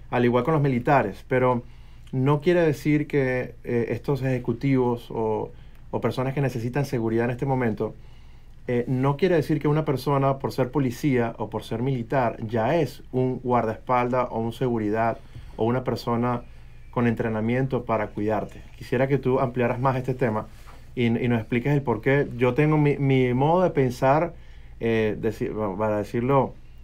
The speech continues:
eh, amateur, es que un policía o un mili-, el policía está, está entrenado es para buscar al malo, y si el policía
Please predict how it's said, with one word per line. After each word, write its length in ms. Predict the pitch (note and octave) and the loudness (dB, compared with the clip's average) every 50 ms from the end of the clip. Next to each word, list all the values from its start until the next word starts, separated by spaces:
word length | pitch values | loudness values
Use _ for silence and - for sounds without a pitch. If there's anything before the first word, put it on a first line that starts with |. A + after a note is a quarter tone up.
| - - - | -18 -14 -10
eh, 120 | A#2 G#2 - | -8 -8 -4
amateur, 640 | - G#2 G#2 G#2 G2+ - C3+ C#3 D#3 D#3+ F3+ - C3+ | -4 -2 -2 -2 0 2 2 4 4 4 4 4 2
es 140 | B2+ A#2+ B2 | 0 0 0
que 320 | - D3 D3 C#3+ C#3 - - - - - - - - - | 0 0 2 2 0 -4 -10 -16 -18 -18 -18 -18 -4 -2
un 120 | C3+ B2 | -2 2
policía 540 | B2 D3+ C#3 B2+ B2 - D3 C#3+ C#3+ C#3 C#3 - | 2 2 2 2 0 0 2 2 4 2 2 2
o 80 | - B2+ | 0 0
un 120 | B2 C3 | 0 0
mili-, 200 | C#3+ C#3+ C3+ - | 0 0 0 0
el 160 | - A2+ A2+ A2 | 0 -2 -2 0
policía 340 | - A#2 A2+ G#2+ - D3+ | 0 -2 -2 0 0 0
está, 240 | C#3 C#3 D3+ D3 C#3+ | 0 2 2 0 0
está 160 | C3+ A#2 C3+ | 0 0 0
entrenado 400 | C3+ C3 C3+ C#3 C3+ C#3 C#3 D3 | 0 2 2 2 2 2 2 2
es 80 | D3+ - | 0 0
para 200 | - D3 C3+ C3 | 0 2 2 2
buscar 340 | B2 A#2 - - - C3 C3+ | 2 0 -2 -2 0 2 2
al 100 | B2 A2+ | 2 4
malo, 380 | A#2+ A#2+ A#2 - G2+ G2 F#2+ | 4 4 4 4 4 2 0
y 100 | G2 G2 | -2 -4
si 240 | F#2+ - - A#2 A2+ | -6 -6 -4 -2 0
el 160 | A2+ A2 G#2+ | 0 0 0
policía 680 | G#2+ A#2 A2+ A2+ G#2+ - - C3 C3+ C3+ C#3 C#3 C#3 | 0 0 0 0 -2 -2 -2 2 2 2 2 2 0